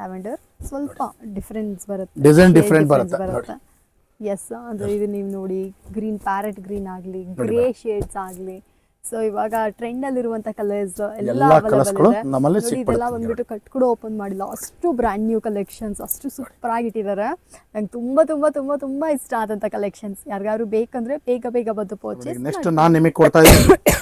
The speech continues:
Speaker 2: ಒಂದು ಗ್ರೀನ್ ವಿತ್ ಪಿಂಕ್. ಎಲ್ರು ಇಷ್ಟಪಟ್ಟು ಕೇಳ್ತಾ ಇದ್ದಾರೆ ಈ ಕಲರ್ನ ಇವಾಗ.
Speaker 1: ಆಹಾ.
Speaker 2: ಅದೇ ಕಲರ್‌ನ ಫಸ್ಟ್ ಗೆ ನಾನ್ ನಿಮಗೆ ತೋರಿಸ್ತಾ ಇದ್ದೀನಿ.
Speaker 1: ಓಕೆ.
Speaker 2: ಸಾರಿ ಸಖತ್ತಾಗಿದೆ. ಬೆಲೆ ಬಂದ್ರೆ ನಿಮಗೆ ಹದಿನೈದರಿಂದ ಸ್ಟಾರ್ಟ್ ಆಗುತ್ತೆ.
Speaker 1: ಹ್ಮ್.
Speaker 2: around ಒಂದು ಮೂವತ್ತು ಸಾವಿರ ರೂಪಾಯಿವರೆಗೂ ವೆರೈಟಿ ಸಿಗುತ್ತೆ ಇದರಲ್ಲಿ.
Speaker 1: ವಾವ್.
Speaker 2: ಫಿಫ್ಟೀನ್ to ತರ್ಟಿ ತೌಸಂಡ್ ರುಪೀಸ್‌ವರೆಗೂ ಎಲ್ಲ ವಿಧವಾದ ವೆರೈಟೀಸ್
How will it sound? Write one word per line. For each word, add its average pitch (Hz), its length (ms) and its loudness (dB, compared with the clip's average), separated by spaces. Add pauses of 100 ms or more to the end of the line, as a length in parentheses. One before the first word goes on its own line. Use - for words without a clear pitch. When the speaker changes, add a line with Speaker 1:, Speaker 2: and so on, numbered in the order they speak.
(120)
Speaker 2:
ಒಂದು 127 280 -2
ಗ್ರೀನ್ 185 300 6
ವಿತ್ - 180 10
ಪಿಂಕ್. 160 340 4
ಎಲ್ರು 160 320 4
ಇಷ್ಟಪಟ್ಟು 160 600 0
ಕೇಳ್ತಾ 156 280 0
ಇದ್ದಾರೆ 143 200 4
ಈ 131 40 2
ಕಲರ್ನ 147 360 4
ಇವಾಗ. 123 240 2
Speaker 1:
ಆಹಾ. 226 720 -2
Speaker 2:
ಅದೇ 143 240 8
ಕಲರ್‌ನ 156 340 6
ಫಸ್ಟ್ - 420 4
ಗೆ 185 100 10
ನಾನ್ 156 140 8
ನಿಮಗೆ 139 160 6
ತೋರಿಸ್ತಾ 139 380 4
ಇದ್ದೀನಿ. 139 280 2 (420)
Speaker 1:
ಓಕೆ. 202 200 -10
Speaker 2:
ಸಾರಿ 147 240 4
ಸಖತ್ತಾಗಿದೆ. 160 760 0
ಬೆಲೆ 165 280 8
ಬಂದ್ರೆ 190 220 8
ನಿಮಗೆ 185 200 4 (100)
ಹದಿನೈದರಿಂದ 208 560 8
ಸ್ಟಾರ್ಟ್ 196 380 6
ಆಗುತ್ತೆ. 185 280 8
Speaker 1:
ಹ್ಮ್. 247 440 0
Speaker 2:
around 202 340 8
ಒಂದು 185 140 6
ಮೂವತ್ತು 202 360 6
ಸಾವಿರ 185 220 4
ರೂಪಾಯಿವರೆಗೂ 190 280 4
ವೆರೈಟಿ 151 180 2
ಸಿಗುತ್ತೆ - 300 -14
ಇದರಲ್ಲಿ. - 420 -12
Speaker 1:
ವಾವ್. 220 380 0
Speaker 2:
ಫಿಫ್ಟೀನ್ 202 380 4
to 226 160 8
ತರ್ಟಿ 185 320 6
ತೌಸಂಡ್ 185 240 6
ರುಪೀಸ್‌ವರೆಗೂ 175 380 4
ಎಲ್ಲ 196 480 6
ವಿಧವಾದ 185 260 8
ವೆರೈಟೀಸ್ 185 360 2